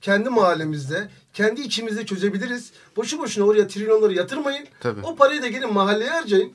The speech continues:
Speaker 2: Yüzde otuzu demek zaten o
Speaker 1: Kesinlikle.
Speaker 2: inşaatın yüzde otuzunu orada geçici barınaklar
Speaker 1: Biz
Speaker 2: için
Speaker 1: iki kurum
Speaker 2: harcayacaklar.
Speaker 1: olarak alternatif plan çalışmalarımızı yapıyoruz.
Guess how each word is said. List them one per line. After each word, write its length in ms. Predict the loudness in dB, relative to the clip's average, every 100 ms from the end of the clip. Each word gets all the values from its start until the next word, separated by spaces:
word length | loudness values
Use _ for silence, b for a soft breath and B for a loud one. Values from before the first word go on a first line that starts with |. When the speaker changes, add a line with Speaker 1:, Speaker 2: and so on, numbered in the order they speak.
| -8
Speaker 2:
Yüzde 240 | -6 0
otuzu 360 | 0 0 -6 -6
demek 260 | -4 -4
zaten 340 | -2 -4 -2 -2
o 100 | -2
Speaker 1:
Kesinlikle. 440 | -2 -6 -6 -2
Speaker 2:
inşaatın 460 | 0 6 6 6 2
yüzde 220 | -2 0
otuzunu 340 | -2 -2 -2 2
orada 240 | 2 0
geçici 580 | -2 -4 -6 -8 -8 -4
barınaklar 400 | -2 -2 -2 -4
Speaker 1:
Biz 60 |
Speaker 2:
için 120 | -2 -2
Speaker 1:
iki 60 |
kurum 80 | -2
Speaker 2:
harcayacaklar. 340 | 0 0 2 2
Speaker 1:
olarak 220 | 0 -6 -2
alternatif 680 | 0 2 2 2 0 -12
plan 340 | 0 2 2 0
çalışmalarımızı 640 | 2 2 2 2 2 4
yapıyoruz. 640 | 2 2 -2 -6 -8 -20